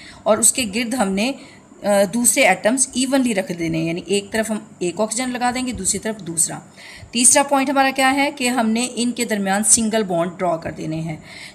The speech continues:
चौथा point क्या है कि हमने साइडों वाले outer atoms जो हैं, यानी दोनों oxygen, इनके octet complete करने हैं। अब octet कैसे complete करेंगे, दो electron तो ये हो गए जिनसे मिलकर bond बना है,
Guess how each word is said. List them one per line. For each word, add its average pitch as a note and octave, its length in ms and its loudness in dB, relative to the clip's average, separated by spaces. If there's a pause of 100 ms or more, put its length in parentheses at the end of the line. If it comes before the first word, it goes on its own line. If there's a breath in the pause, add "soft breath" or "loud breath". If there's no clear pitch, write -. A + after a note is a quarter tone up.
चौथा A3+ 260 2
point C4+ 300 0
क्या C4+ 120 4
है C4+ 120 4
कि C#4 100 -4
हमने A#3+ 320 0
साइडों A3 440 2
वाले G#3 220 2
outer A3+ 560 2
atoms F#3+ 320 0
जो F#3+ 120 -2
हैं, G3 100 0
यानी G3+ 200 -4
दोनों G#3 300 0
oxygen, E3+ 440 -2 (300 loud breath)
इनके A#3 240 0
octet G#3+ 420 4
complete F3 400 -8
करने D#3+ 240 -4
हैं। D#3 280 -6 (260 loud breath)
अब G3+ 100 0
octet G#3+ 300 2
कैसे B3 260 2
complete B3+ 360 -6
करेंगे, A#3+ 300 -4
दो G3+ 260 0
electron A3 340 2
तो A3+ 80 -6
ये A3+ 140 0
हो A#3+ 120 0
गए G#3+ 100 0
जिनसे G#3+ 260 0
मिलकर G3+ 280 -2
bond G3 260 0
बना F3+ 160 0
है, E3+ 200 -2